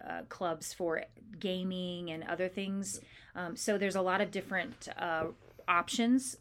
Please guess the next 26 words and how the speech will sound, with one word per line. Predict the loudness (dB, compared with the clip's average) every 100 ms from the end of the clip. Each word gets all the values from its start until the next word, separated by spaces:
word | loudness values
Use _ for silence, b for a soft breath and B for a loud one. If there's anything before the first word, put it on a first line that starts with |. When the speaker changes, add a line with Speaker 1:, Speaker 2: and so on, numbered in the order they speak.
| -18 -20
Speaker 1:
but | -4 4 4 8
you | 6
can | 8 6
start | 6 4 4
on | 2
the | 4
website | 2 2 2 2
and | 2 -4
just | -4
see | -2 -2
if | 0
there's | -4
anything | -4 -8 -6
that | -6
you're | -6 -6
Speaker 2:
Okay. | -4
Speaker 1:
interested | -2 0 2 4
in, | 4 2
and | -4
then | -4
contact | -4 -6 -2 -4 -4
the | -8
s-, | -8
the | -6 -8
club | -2 -2 -2
sponsor. | -10 -10 -8 -6 -8